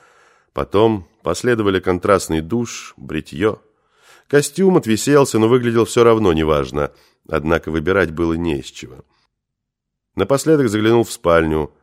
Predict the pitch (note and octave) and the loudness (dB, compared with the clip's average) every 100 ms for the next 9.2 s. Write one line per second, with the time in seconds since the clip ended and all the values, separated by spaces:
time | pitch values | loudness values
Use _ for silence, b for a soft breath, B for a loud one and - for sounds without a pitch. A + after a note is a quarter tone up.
0 | _ C2 C#2+ C#2+ F#2+ E2+ E2 D#2+ D2+ E2 | _ -6 -4 0 -2 0 -2 -2 -4 -8
1 | D#2 D2+ E2 G#2+ A2 F#2 E2+ F#2+ F2+ - | -4 -4 -2 -2 -2 -2 -2 -4 -8 -6
2 | D#2 D#2 D#2 D2+ C#2+ C#2+ C#2 C#2 C#2 B | -6 -4 -6 -6 -4 -4 -4 -8 -10 B
3 | B B B G2 D#3 E3+ D#3 D#3 - D#3 | B B B 0 4 4 4 0 4 4
4 | D3 C#3 B2+ A#2+ A#2+ A#2 - A#2 A2 G2 | 4 2 2 4 4 2 0 0 2 2
5 | D#2+ C#2 C#2 C2+ b b b b - - | 0 -2 -6 -8 b b b b -20 -12
6 | - A#2 - D#2 - D2+ F2 D#2+ D2 D#2 | -6 -6 -6 -8 -6 -6 -4 -4 -4 -4
7 | D#2 D#2+ D#2 D#2+ E2+ D2+ D2+ D#2 - F#2+ | -4 -4 -4 -4 -4 -4 -4 -6 -6 -8
8 | D#2+ C#2 D2 C#2+ D2 E2+ - D2+ D2 F#2 | -6 -8 -8 -8 -6 -6 -4 -6 -6 -6
9 | A#2 C2+ | -8 -8